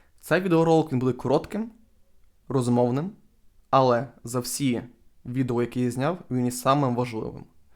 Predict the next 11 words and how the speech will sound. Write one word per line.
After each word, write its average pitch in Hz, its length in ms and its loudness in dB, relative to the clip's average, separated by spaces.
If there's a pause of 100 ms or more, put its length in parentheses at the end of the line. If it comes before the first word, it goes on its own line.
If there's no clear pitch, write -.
(240)
Тому 120 400 -2
дуже 156 460 -2
уважно 135 460 2
слухаємо, 127 420 -4
що - 160 -6
я 120 60 0
говорю, 123 520 -2 (640)
запихаємо 139 480 2
собі 120 220 -2
в 113 80 -2
голову 123 500 0